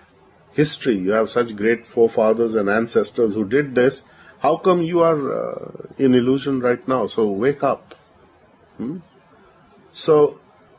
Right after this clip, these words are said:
you are, you are an eternal being, and you, you need to understand that these things that you are so concerned about are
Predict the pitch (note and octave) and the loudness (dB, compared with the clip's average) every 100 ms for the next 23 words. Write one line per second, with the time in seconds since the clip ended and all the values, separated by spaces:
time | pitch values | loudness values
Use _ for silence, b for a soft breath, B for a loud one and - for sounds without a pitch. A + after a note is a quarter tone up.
0 | - C3+ C#3+ D3+ D#3 C#3 - - C3 C#3 | -8 0 4 4 4 0 -2 -2 2 2
1 | D3+ D3+ C#3 C3 D3 D#3+ D3 A#2+ D#3+ D#3+ | 2 2 0 2 2 4 2 2 2 4
2 | A#2 A2 A2 A2 C3 C3 C3 A#2 A2+ C#3 | 4 2 2 2 2 2 0 -2 0 0
3 | D3+ B2+ A#2+ B2+ C#3 - C3 A#2 A2 - | 0 2 2 2 0 0 0 0 -4 -8
4 | A#2 A2+ F2+ G2 C3 D3+ C3+ - b b | 0 0 0 0 2 2 -2 -12 b b
5 | b _ C3+ D3 D#3+ C#3 C3+ A2+ C3 B2+ | b _ -2 0 0 -2 -2 2 2 2
6 | C#3+ B2+ - G#2 G2 D3 E3+ D3+ A2+ A2+ | 2 0 2 -2 0 0 2 2 2 2
7 | B2+ C#3 | 2 0